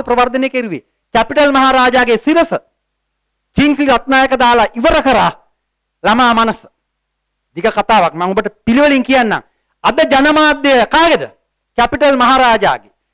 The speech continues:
අලි රාජා සුභාෂ් කරන්ගේ, අර්ජුන් මහේන්ද්‍රන්ගේ ප්‍රධාන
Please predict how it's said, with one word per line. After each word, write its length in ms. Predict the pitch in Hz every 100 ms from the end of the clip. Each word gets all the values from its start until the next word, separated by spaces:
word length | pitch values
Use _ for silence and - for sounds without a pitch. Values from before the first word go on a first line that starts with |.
| _ -
අලි 160 | 233
රාජා 340 | 294 285 277 262
සුභාෂ් 320 | 240 233 285 285
කරන්ගේ, 420 | 262 220 180 139 -
අර්ජුන් 380 | 190 269 277 285 262
මහේන්ද්‍රන්ගේ 580 | 277 277 247 156 135 202
ප්‍රධාන 300 | 220 254